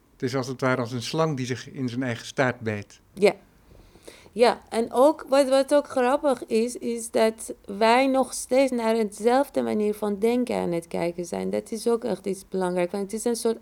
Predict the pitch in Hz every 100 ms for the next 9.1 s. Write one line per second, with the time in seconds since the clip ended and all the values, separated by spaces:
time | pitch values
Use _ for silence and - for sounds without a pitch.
0 | - 262 285 277 240 233 233 208 196 196
1 | 185 180 185 196 196 190 175 180 185 233
2 | 233 - - - - 214 - 202 196 -
3 | - 220 220 208 220 226 226 220 208 208
4 | 202 196 208 196 - - 208 196 202 190
5 | 226 226 214 190 190 208 220 214 226 220
6 | 202 190 190 190 196 196 196 202 196 208
7 | 220 - 185 190 196 190 196 190 190 196
8 | 208 208 202 180 180 - - - - _
9 | -